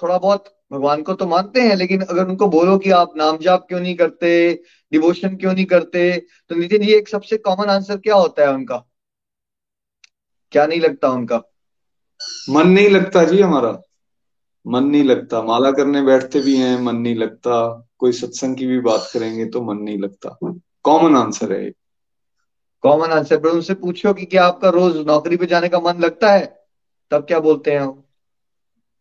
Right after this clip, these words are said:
Speaker 2: तब भी आंसर तो यही आएगा, मन तो actually जॉब पे जाने का भी नहीं करता, बहुत बार घर के किसी
Speaker 1: हाँ।
Speaker 2: काम करने का भी नहीं करता।
Speaker 1: हाँ।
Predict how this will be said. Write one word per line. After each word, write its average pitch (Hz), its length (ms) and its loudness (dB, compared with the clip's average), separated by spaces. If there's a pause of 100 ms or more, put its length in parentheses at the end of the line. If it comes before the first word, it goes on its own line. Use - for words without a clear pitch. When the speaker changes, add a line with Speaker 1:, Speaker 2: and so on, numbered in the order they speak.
(480)
Speaker 2:
तब 143 60 4
भी 143 240 4
आंसर 151 360 2
तो 147 140 2
यही 131 240 4
आएगा, 131 300 4
मन 131 260 0
तो 131 120 0
actually 135 340 0
जॉब 117 300 2
पे 131 60 0
जाने 135 320 0
का 131 100 -2
भी 123 100 -4
नहीं 113 160 -8
करता, 104 280 -4
बहुत 98 420 -2
बार 95 220 -6 (320)
घर 117 180 -4
के 120 160 -4
किसी 120 200 -4
Speaker 1:
हाँ। 117 120 -2
Speaker 2:
काम 120 200 -2
करने 127 300 -2
का 131 120 0
भी 127 100 -4
नहीं 117 200 -4
करता। - 360 -4 (800)
Speaker 1:
हाँ। - 300 -6